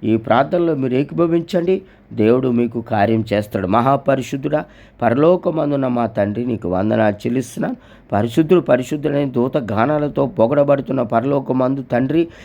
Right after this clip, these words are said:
నీకు వందనాలు. ఏ ఏ సమస్యలు, ఇబ్బందులు, ఇరుకుల్లో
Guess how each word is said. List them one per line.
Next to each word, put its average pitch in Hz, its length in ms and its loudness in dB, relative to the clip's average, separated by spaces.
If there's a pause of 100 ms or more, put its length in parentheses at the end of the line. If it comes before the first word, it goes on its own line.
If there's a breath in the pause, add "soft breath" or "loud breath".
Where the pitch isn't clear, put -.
(160 loud breath)
నీకు 131 240 2
వందనాలు. 117 540 2
ఏ 110 140 2
ఏ 151 260 2
సమస్యలు, 139 680 -2
ఇబ్బందులు, 135 580 2
ఇరుకుల్లో 143 560 0